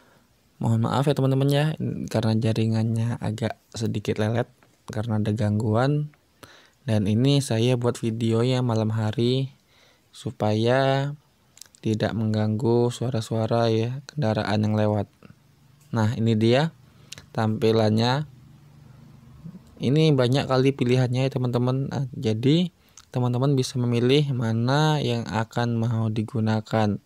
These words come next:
Sesuka hati aja ya. Ada yang pakai slide, eh, dua, tiga, empat foto, ada yang menggunakan cukup satu foto. Kemudian teman-teman bisa mengganti nama, nama pengantinnya,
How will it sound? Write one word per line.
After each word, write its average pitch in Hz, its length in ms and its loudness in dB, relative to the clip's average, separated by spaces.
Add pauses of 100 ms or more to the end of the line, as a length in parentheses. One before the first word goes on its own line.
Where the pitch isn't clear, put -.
(500)
Sesuka 120 400 -2
hati 120 240 0
aja 117 240 2
ya. 110 240 2 (560)
Ada 110 320 0
yang 117 480 0 (720)
pakai 110 320 -2
slide, 120 400 0 (320)
eh, 107 160 0
dua, 107 320 0
tiga, 107 320 0
empat 104 160 -4
foto, 135 480 0
ada 113 240 -2
yang 110 240 2
menggunakan 110 560 -2 (160)
cukup - 400 -4
satu 113 240 -2
foto. 139 720 2 (400)
Kemudian 117 800 0
teman-teman 120 640 0
bisa 123 320 -2
mengganti 113 560 0
nama, 110 480 -2 (400)
nama 110 640 0 (640)
pengantinnya, 113 880 0